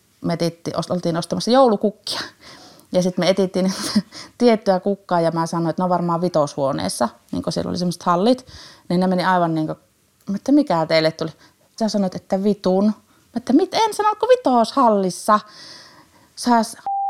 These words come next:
hirroili. Ja ne oli aivan kauhussaan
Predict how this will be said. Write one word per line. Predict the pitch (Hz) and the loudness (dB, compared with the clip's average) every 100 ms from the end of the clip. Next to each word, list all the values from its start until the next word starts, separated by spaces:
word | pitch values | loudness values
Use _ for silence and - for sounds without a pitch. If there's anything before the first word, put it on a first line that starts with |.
| - - 214 | -4 -2 0
hirroili. | 208 185 175 170 175 175 185 247 240 254 | 0 -2 -6 -6 -6 -4 0 0 2 2
Ja | 247 | 6
ne | 247 | 6
oli | 254 247 | 6 4
aivan | 220 269 302 254 | 4 4 4 2
kauhussaan | 208 180 202 247 254 254 240 | 2 0 2 0 0 0 0